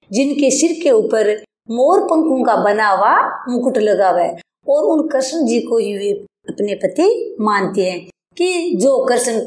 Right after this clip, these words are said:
सिर पे मोर मुकुट धारण किए हुए हैं, सबसे शक्तिशाली हैं, सबसे सुंदर हैं और गोवर्धन को धारण करने वाले हैं, वही मेरे पति है। ये मान करके वो उनकी उपासना करती है। इस रूप को अपने मन में और आंखों में वो बसाए रखती है।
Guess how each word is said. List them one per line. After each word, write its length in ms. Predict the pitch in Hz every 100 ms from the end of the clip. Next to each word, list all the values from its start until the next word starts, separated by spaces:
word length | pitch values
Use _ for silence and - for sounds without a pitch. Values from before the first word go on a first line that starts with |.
| - _ _ _ _ _ _ _ _ _ _ 262
सिर 180 | 254 233
पे 200 | 254 226
मोर 320 | 220 233 220
मुकुट 300 | - 214 -
धारण 260 | 214 226
किए 160 | 233 240
हुए 120 | 233
हैं, 200 | 269 381
सबसे 360 | 370 - - 208
शक्तिशाली 640 | 202 - 220 214 214 226
हैं, 260 | 262 330 320
सबसे 280 | - - -
सुंदर 380 | 208 202 196
हैं 300 | 208 339 370 - - _
और 120 | 226 -
गोवर्धन 380 | 226 233 226
को 140 | 202 185
धारण 320 | 180 202 202
करने 260 | 196 196 190
वाले 260 | 185 185
हैं, 60 | 190
वही 260 | 180 202
मेरे 320 | 196 196 294 403 226
पति 240 | 220 202
है। 220 | 196 190 - _ -
ये 120 | 233
मान 420 | 208 196 254 277
करके 280 | 214 190 214
वो 160 | 190 190
उनकी 220 | 190 190
उपासना 480 | 170 180 180 185 185
करती 280 | 180 185 220
है। 300 | 262 359 262
इस 140 | -
रूप 280 | 240 370 359
को 60 |
अपने 300 | 208 - 202
मन 280 | 180 202 220
में 140 | 247 302
और 180 | 208
आंखों 320 | 180 190 - 196
में 120 | 196
वो 300 | 233 392 240
बसाए 320 | 214 190 175
रखती 380 | - - - -
है। 140 | -